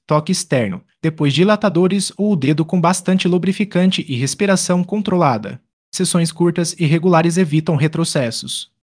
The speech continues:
Combine com respiração diafragmática, banhos quentes e sensate focus, toques sem pressão focados em prazer e conexão. O parceiro deve ser suporte, não executor,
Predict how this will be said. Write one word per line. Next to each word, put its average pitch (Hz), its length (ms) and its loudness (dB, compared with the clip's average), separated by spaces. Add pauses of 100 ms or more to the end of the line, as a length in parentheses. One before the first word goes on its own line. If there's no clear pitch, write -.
(200)
Combine 156 340 0
com 175 140 -4
respiração 180 640 0
diafragmática, 151 920 -2
banhos 170 340 0
quentes 196 460 -2
e 185 80 -4
sensate 190 560 0
focus, - 580 -6
toques 165 300 -2
sem 226 200 -2
pressão 202 360 -2
focados 160 560 -2
em 175 80 -2
prazer 170 580 0
e 202 80 -4
conexão. 190 640 -4 (400)
O 139 60 -10
parceiro 151 420 0
deve 180 180 0
ser 190 180 -2
suporte, 131 680 -4
não 156 160 0
executor, 147 600 -4